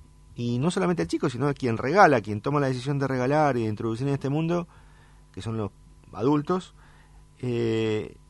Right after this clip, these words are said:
puedan separar, eh, la pantalla del, de esta manualidad fina o, o motricidad fina que implica el, el juego con los ladrillos y, y la capacidad de proyectar de los chicos también, de ver un, un bo-, un modelo, un boceto y, y de ahí construir, ¿no?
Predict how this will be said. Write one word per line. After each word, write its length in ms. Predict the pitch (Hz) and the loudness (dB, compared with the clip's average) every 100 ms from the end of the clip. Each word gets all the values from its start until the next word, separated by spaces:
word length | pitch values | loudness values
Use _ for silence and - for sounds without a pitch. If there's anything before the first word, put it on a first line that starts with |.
| - - - - - 175 151 | -20 -20 -20 -20 -20 -20 -16
puedan 340 | - 170 175 160 | -2 2 4 2
separar, 840 | - 135 117 135 147 165 175 110 - | 0 -2 2 2 6 6 4 -2 -8
eh, 180 | 120 | -6
la 240 | 117 113 110 | -4 -4 -4
pantalla 640 | 113 120 120 143 147 156 | -4 -4 -2 -4 -4 -2
del, 380 | 131 113 104 98 | -2 -2 -2 -4
de 100 | 98 | -4
esta 180 | 110 127 | -6 -6
manualidad 500 | 110 107 104 107 117 | -4 -6 -6 -6 -8
fina 540 | - 123 120 120 117 101 | -8 -8 -6 -6 -4 -6
o, 380 | 92 85 85 - - - - - | -6 -8 -10 -16 -20 -20 -20 -20
o 140 | - 90 | -14 -6
motricidad 500 | 92 95 95 113 117 | -4 -4 -2 0 0
fina 260 | 123 120 | 0 -2
que 100 | 104 | -4
implica 680 | 98 98 104 107 95 85 82 82 | -8 -8 -6 -2 -2 -2 -6 -10
el, 260 | 92 90 - | -12 -12 -12
el 80 | 101 | -12
juego 240 | - 110 | -6 -4
con 120 | 98 95 | -2 -4
los 100 | 95 | -2
ladrillos 540 | 95 110 117 117 98 | -2 -2 -2 -4 -6
y, 80 | 95 | -6
y 140 | - | -8
la 120 | 87 | -10
capacidad 340 | 85 87 85 117 | -8 -4 2 2
de 60 | |
proyectar 600 | 104 92 98 - 160 143 | 4 2 0 4 10 10
de 80 | 107 | 8
los 120 | 98 | 2
chicos 300 | 95 110 92 | -2 -6 -8
también, 320 | 92 92 101 98 | -8 -8 -4 -2
de 80 | |
ver 140 | 101 110 | 0 2
un, 280 | 104 95 - - - - | 0 -4 -8 -18 -20 -20
un 260 | - 98 101 | -12 -8 -4
bo-, 160 | 101 101 | -4 -6
un 180 | 110 | -8
modelo, 400 | 104 104 120 131 | -8 -4 0 0
un 80 | 117 | 0
boceto 480 | 110 104 135 - 117 | -2 -2 -4 -2 -2
y, 160 | 95 82 | -4 -8
y 200 | 90 90 | -10 -8
de 100 | 90 | -6
ahí 100 | 87 | -4
construir, 480 | - 98 98 92 82 | -4 -2 -2 -2 -2
¿no? 100 | 95 | -8